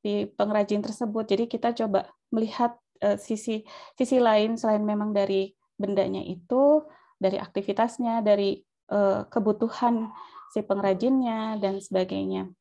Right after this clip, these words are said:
Dan ini sangat menarik karena memang, eh, kami datang langsung ke U K M-nya sehingga bisa menemukan langsung gitu ya, menemukan, eh, hal-hal yang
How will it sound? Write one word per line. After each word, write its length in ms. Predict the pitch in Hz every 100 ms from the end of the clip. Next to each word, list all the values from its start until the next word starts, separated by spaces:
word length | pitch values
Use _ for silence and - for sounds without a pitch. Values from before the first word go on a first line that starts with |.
| _
Dan 160 | 196 190
ini 240 | 220 277 277 - - - _
sangat 240 | - 233 247
menarik 320 | 226 233 285
karena 160 | 226
memang, 400 | 233 214 285 311 311 _ -
eh, 240 | 226 220
kami 320 | 220 233 277 -
datang 320 | 208 196 208
langsung 480 | 208 202 208 254 254
ke 320 | 240 247 269 269 _ _
U 160 | 220 214
K 160 | 208
M-nya 320 | 220 254 247 -
sehingga 400 | - 226 233 226
bisa 240 | 214 208
menemukan 380 | 208 214 214 220
langsung 320 | 220 233 262
gitu 240 | 233 208 226
ya, 80 | 233 - - -
menemukan, 720 | 220 208 208 202 226 247 240 233
eh, 340 | 208 208 208 196
hal-hal 360 | 220 214 240 240
yang 160 | 226